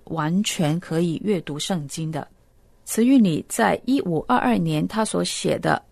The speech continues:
《论上帝话语的清晰度和确信性》当中，也表达出相同的立场。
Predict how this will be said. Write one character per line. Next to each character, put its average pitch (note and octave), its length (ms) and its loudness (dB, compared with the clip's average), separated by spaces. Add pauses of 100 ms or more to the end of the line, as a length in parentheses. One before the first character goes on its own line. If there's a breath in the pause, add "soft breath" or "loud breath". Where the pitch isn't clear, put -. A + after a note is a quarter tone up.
《论 A#3+ 260 6
上 A3 360 4
帝 G3 200 4
话 A3 320 2
语 D3 140 0
的 D#3+ 200 0
清 F#3 240 0
晰 F#3+ 220 0
度 F#3 260 4
和 - 260 -2
确 - 220 4
信 F3+ 240 2
性》 F3+ 240 0
当 F3 160 2
中， A3+ 240 2 (560 soft breath)
也 G#3 140 0
表 F3 240 0
达 D#3+ 220 0
出 G3 280 -2
相 B3+ 320 2
同 F#3 220 -2
的 E3+ 140 -2
立 G3 180 0
场。 - 340 -6